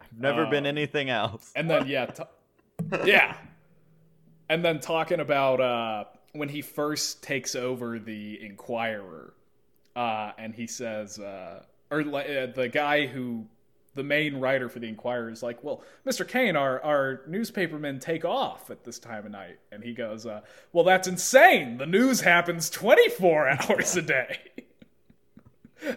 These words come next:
Speaker 2: Like, for, th-, this is forty years before C N N or Fox even have a dwindle of a spark.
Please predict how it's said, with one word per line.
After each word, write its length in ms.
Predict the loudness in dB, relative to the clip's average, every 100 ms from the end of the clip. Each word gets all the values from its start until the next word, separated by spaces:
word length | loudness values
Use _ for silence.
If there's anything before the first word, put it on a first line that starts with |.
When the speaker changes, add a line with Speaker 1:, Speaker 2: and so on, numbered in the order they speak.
| -4
Speaker 2:
Like, 280 | 4 4 4 -6 -20 _ _ -20
for, 400 | -2 4 4 4
th-, 260 | 0 -4 0
this 240 | 0 0
is 120 | -2
forty 500 | -6 -4 4 6 6 0
years 520 | 0 2 2 2 -4
before 800 | -12 -14 -10 -8 -6 -8 -10 -16 _ _ -8
C 320 | -4 0 2
N 180 | 2 0
N 180 | -2
or 120 | -4 -8
Fox 720 | -6 -6 -6 -10 -8 -8 -8 _ _ _ _ _ -10
even 540 | -6 -6 -6 -8 -12 _ -4
have 200 | -2 -2
a 160 | -6 -10
dwindle 640 | -12 -8 -6 -6 -6 -8 -10
of 120 | -12
a 60 | -8
spark. 580 | -6 -6 -8 -12 -16